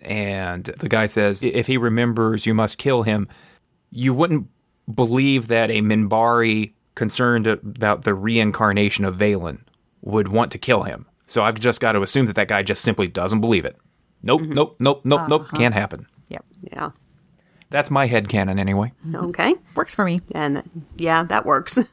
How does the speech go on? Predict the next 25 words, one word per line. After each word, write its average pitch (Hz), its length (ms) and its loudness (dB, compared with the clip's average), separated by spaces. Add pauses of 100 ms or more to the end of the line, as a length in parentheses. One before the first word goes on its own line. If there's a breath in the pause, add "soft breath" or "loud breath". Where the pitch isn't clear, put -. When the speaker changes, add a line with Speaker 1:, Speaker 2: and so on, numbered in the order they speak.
(720)
Speaker 2:
And 160 340 0
something 226 320 2
else 196 300 2
to, 160 400 2
to 139 120 0
chew 170 280 2
on, 151 180 4
like 160 160 -2
we 165 80 -2
said, 160 220 0
the, 156 160 0
the 180 120 2
newspaper 190 500 2
headline, 156 360 2
we 151 80 0
get 156 140 2
a 147 80 0
nice, 175 480 2 (560 loud breath)
decent 196 340 2
shot 170 340 4
of 147 180 2
it 135 160 2
that, 147 280 0
you 175 80 2
know, 156 160 -2